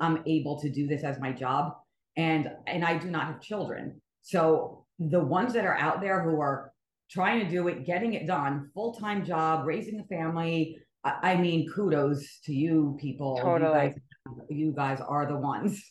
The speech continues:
Speaker 1: You guys are the
Speaker 2: Yes.
Speaker 1: ones. And, you know, I, I hats off, you know, you will, you will get there because
Speaker 2: Yeah.
Speaker 1: you've got determination.
Speaker 2: Yes.
Speaker 1: You can do that. You'll, you'll get it done.
Speaker 2: Perseverance. And you, when I met you for the first time, um,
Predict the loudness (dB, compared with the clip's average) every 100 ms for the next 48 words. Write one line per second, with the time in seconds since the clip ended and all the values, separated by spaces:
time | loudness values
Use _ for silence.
0 | _ _ _ -4 0 2 4 6 6 4
1 | -2 -6 _ _ -8 -4 -2 -4 -4 -2
2 | -2 -2 -2 -2 -4 -4 -4 -6 -6 -4
3 | -2 -4 -10 _ -8 -4 -2 0 0 2
4 | 2 0 0 0 0 -2 -2 -2 0 -2
5 | -2 -2 -2 -4 -12 _ _ -12 -6 -2
6 | 0 0 -4 -8 -10 -12 -4 0 2 0
7 | 0 0 0 -2 -18 _ _ _ _ _
8 | 2 4 4 2 0 -4 -10 -10 -2 0
9 | 0 0 0 2 0 2 0 0 0 2
10 | 0 -2 -16 _ _ _ _ -4 -4 -2
11 | -2 0 -2 -4 -10 -4 -2 0 -2 -6
12 | -4 -2 -2 -2 -2 2 4 4 2 2
13 | 2 -2 -4 -6 -2 -2 -2 -2 -2 -2
14 | 2 4 2